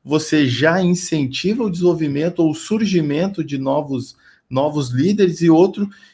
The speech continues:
desonera, né? Você já gera a discussão, a conversa, pra que realmente o projeto incorpore o melhor que o time pode fazer,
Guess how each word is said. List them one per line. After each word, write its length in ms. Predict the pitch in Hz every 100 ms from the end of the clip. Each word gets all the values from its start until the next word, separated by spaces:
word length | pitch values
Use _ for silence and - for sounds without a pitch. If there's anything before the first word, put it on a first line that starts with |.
| _
desonera, 840 | 139 190 185 214 190 165 202 196 143
né? 140 | 143
Você 320 | 143 139 165
já 240 | 160 175 151
gera 580 | 113 151 185 190 131 - _ _
a 120 | 139
discussão, 800 | 135 - - 135 135 147 165 180
a 80 | 147
conversa, 840 | - 139 117 123 147 185 - 139
pra 340 | - - 151
que 180 | 165 180
realmente 520 | 156 165 180 160 165
o 60 | 170
projeto 640 | 160 151 123 120 147 -
incorpore 520 | 170 165 156 - 151
o 80 | 160
melhor 540 | 160 170 151 151 185 196 _ _ _
que 120 | 170
o 140 | 175
time 380 | - - 214 254
pode 340 | - 139 127 -
fazer, 460 | 120 98 98 87